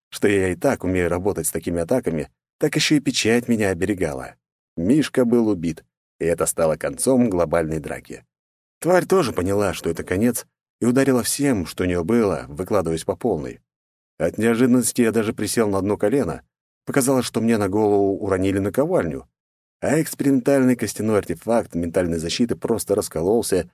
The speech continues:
и осыпался костяной пылью. Урона мне эта атака не нанесла никакого,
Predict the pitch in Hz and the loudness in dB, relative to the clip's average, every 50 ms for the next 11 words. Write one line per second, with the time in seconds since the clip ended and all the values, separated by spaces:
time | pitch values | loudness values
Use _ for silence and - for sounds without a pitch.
0 | _ _ _ _ - - 131 139 131 - 139 120 - 120 - - 117 - 107 - | _ _ _ _ -4 -2 0 0 2 2 0 2 0 0 0 -2 -4 -4 -4 -4
1 | - 90 92 98 92 82 - - 139 113 80 78 - - - _ _ _ _ _ | -2 -2 0 0 -2 -2 0 2 2 2 2 0 -4 -6 -14 _ _ _ _ _
2 | _ _ _ _ _ _ _ _ _ _ - 76 76 78 92 113 123 131 131 131 | _ _ _ _ _ _ _ _ _ _ -6 -4 0 2 2 4 4 4 4 4
3 | 131 127 127 123 123 120 - 120 117 113 120 120 123 117 113 - 117 110 101 87 | 4 4 4 2 2 2 2 0 0 0 0 0 0 0 0 0 0 0 0 -2
4 | - _ _ _ - 87 92 95 95 92 90 90 85 - - 98 107 110 107 104 | -6 _ _ _ -4 -2 0 0 0 0 -2 -2 -2 -2 -2 0 0 0 0 -2
5 | 98 - 120 120 - - 151 123 95 73 64 - | 0 -2 -4 -4 -2 -2 0 2 2 2 0 -2